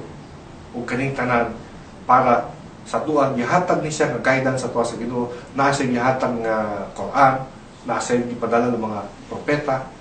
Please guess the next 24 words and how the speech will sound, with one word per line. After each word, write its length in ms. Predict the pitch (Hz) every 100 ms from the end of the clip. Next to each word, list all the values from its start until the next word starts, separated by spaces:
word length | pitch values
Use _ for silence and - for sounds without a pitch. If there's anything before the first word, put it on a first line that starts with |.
| - - - - - 208 - - - - - - - - -
unsa 240 | - 160 165
pa 80 | 139
may 160 | 131
dapat 320 | 123 117 117
natong 320 | 110 110 110 107
buhaton. 320 | 101 95 - - - - - - - - - - - - - -
Siguro 320 | - 143 175
katulang 400 | 151 135 143 139
akong 240 | - 120
angay 240 | 120 254 120
masulti. 480 | - - - - - - - - - - -
Naglibog 560 | 127 131 151 151 -
ko 160 | 175 170
kung 160 | 139 135
unsa 160 | 135
akong 240 | 135 135 135
unsahon, 320 | 151 156 151 143
unsa, 240 | 143 123 120
naglibog 400 | 143 165 156 156
ko 240 | 151 156
karon 320 | 143 147 147 - - - - - -
kung 160 | 160 175
unsa 240 | 170 165
ka, 200 | 156 143